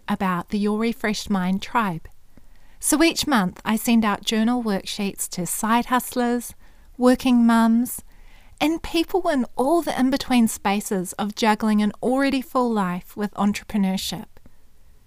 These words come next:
We reflect using prompts that I've designed to help us let go of cumulative stress and feel fresh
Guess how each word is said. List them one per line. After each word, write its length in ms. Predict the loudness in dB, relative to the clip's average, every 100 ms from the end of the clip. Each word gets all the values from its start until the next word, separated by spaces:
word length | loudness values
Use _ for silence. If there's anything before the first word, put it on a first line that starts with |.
| -20 -6
We 180 | 2 4
reflect 680 | 2 0 -2 -2 -2 -8 -2
using 340 | -2 2 0
prompts 480 | 0 0 0 0 -4
that 220 | -6 -6 -2
I've 300 | 0 0 0
designed 580 | -2 0 0 -2 -4 -8 -18 -18 -18 -10 0
to 120 | 2
help 300 | 2 0 0
us 180 | -2 0
let 200 | -2 0
go 100 | 0
of 360 | 0 -2 -8 -4
cumulative 580 | 2 4 4 0 -4
stress 680 | -6 -6 -4 -2 -4 -8 -12 -16 -20 -20 -20 -4
and 200 | 0 0
feel 240 | 0 0 0
fresh 520 | -2 0 0 -2